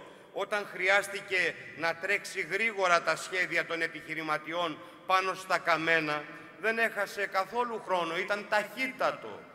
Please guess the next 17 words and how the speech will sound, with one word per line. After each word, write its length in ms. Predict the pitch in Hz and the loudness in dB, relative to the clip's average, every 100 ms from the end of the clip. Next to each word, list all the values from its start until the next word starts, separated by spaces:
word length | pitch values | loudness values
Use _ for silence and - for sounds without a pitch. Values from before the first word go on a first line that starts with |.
| - - - | -20 -20 -6
και 140 | 185 175 | -2 -2
χρήμα 480 | 180 202 233 226 | 0 0 4 4
διέθεσε 840 | 208 165 175 202 202 190 190 185 175 - - - | 2 0 0 0 -4 -8 -10 -12 -12 -20 -14 -6
και 100 | 214 | -6
στελέχη 600 | - 196 190 208 196 175 | -2 -2 2 2 0 -4
βρήκε 680 | 143 180 196 180 175 151 - - - | -2 0 0 0 0 0 -4 -16 -2
για 160 | 180 180 | 0 0
να 140 | 175 | -2
σπρώξει 580 | - - 202 190 - 170 | -4 0 0 0 -2 -4
αυτά 280 | 156 160 156 | -4 -4 -6
τα 120 | 147 | -8
σχέδια. 640 | - 156 143 104 95 95 - - - - - | -8 -10 -10 -12 -16 -18 -20 -20 -20 -20 -8
Όταν 360 | 202 214 220 | -6 -2 0
όμως 500 | 220 220 208 202 - - - - | 0 0 -2 -4 -10 -16 -20 -2
πρέπει 340 | 190 208 196 | 2 2 0
να 140 | 202 196 | 4 4
αποζημιωθούν 1160 | 185 180 180 180 175 165 160 196 196 170 139 | 4 -2 -4 -4 0 0 -2 0 0 0 -4